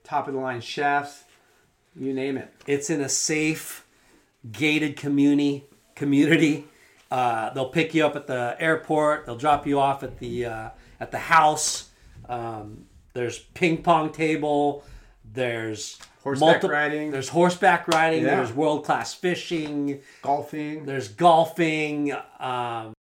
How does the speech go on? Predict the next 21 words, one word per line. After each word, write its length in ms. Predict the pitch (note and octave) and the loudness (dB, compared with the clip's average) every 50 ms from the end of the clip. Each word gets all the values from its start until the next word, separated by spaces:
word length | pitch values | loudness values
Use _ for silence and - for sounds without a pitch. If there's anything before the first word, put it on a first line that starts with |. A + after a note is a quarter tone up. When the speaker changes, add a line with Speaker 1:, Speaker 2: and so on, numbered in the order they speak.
| _ _ _ _ _ _ _ _ _ _ _ _ | _ _ _ _ _ _ _ _ _ _ _ _
Speaker 2:
the 80 | - A#2+ | -10 -8
scenic. 840 | - - - - - F3 F3 F3 E3+ E3+ E3 D#3+ - - - _ - - - - - _ _ - | -6 -4 -4 -2 -2 0 2 2 2 2 0 -2 -6 -14 -20 _ -16 -14 -14 -14 -16 _ _ -6
I 80 | C3 | -4
mean, 240 | C#3+ C#3+ C#3 C3 C3+ | -2 -2 0 0 0
it's, 380 | D3 D#3 D3+ - - - - - | -2 -2 -4 -6 -8 -10 -12 -8
it's 380 | - D3+ C#3 - - - - - | -6 -6 -6 -6 -8 -12 -10 -8
the 100 | C#3+ B2+ | -8 -4
best. 460 | A#2+ C#3 B2 A#2 - - - - - | -2 -2 -2 -2 -4 -8 -12 -12 -12
Speaker 1:
You 80 | C#3 A#2+ | -10 -8
could 100 | B2 A#2+ | -6 -4
get 120 | C3 B2+ | -2 -2
a 20 | B2 | -4
massage 600 | B2+ A#2+ - - D#3+ D#3+ E3 E3 E3+ E3+ E3+ E3+ | -4 -8 -8 -4 0 2 2 4 4 2 2 2
after 480 | E3+ E3 E3 D#3+ - E3+ E3 E3 D#3+ E3+ | 0 0 0 -2 -4 -6 -6 -6 -6 -8
surfing 420 | - - - E3 E3 E3 E3 D#3 - | -10 -8 -8 -6 -6 -6 -8 -12 -14
for 100 | - - | -14 -10
four 220 | - E3+ E3 D#3+ | -4 -2 2 4
hours 280 | D#3+ E3 D#3+ D#3+ D3+ D3 | 4 4 4 2 0 -4
in 60 | E3 | -8
the 80 | D#3+ D3+ | -10 -8
morning. 480 | D#3 D#3+ D#3+ D#3+ E3 E3 E3 D#3+ D3 | -6 -6 -6 -6 -6 -8 -10 -10 -12